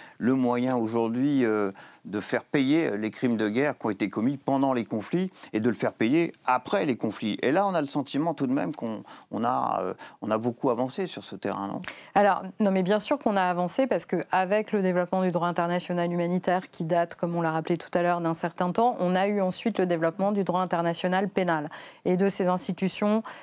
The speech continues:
Speaker 2: euh, de justice qui sont évidemment extrêmement importantes, mais, euh, qui restent quand même, très honnêtement, un petit, une petite goutte, euh, dans l'océan.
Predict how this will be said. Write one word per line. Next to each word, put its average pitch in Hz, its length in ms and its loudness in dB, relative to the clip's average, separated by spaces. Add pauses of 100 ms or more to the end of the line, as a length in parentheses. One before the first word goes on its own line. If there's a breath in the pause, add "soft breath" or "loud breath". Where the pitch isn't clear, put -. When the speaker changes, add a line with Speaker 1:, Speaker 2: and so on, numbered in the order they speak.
(120)
Speaker 2:
euh, 165 460 2
de 196 200 2
justice 202 540 2
qui 208 120 -2
sont 226 440 0
évidemment 214 500 2
extrêmement 196 480 -2
importantes, 247 640 0 (340 loud breath)
mais, 233 480 4
euh, 170 220 2
qui 190 240 -2
restent 208 400 0
quand - 160 0
même, 208 480 2
très 185 320 -2
honnêtement, 220 520 2
un 170 420 0
petit, 233 580 0
une 180 180 2
petite 202 400 0
goutte, 247 300 4 (540 loud breath)
euh, 180 280 6
dans 190 200 2
l'océan. 214 500 2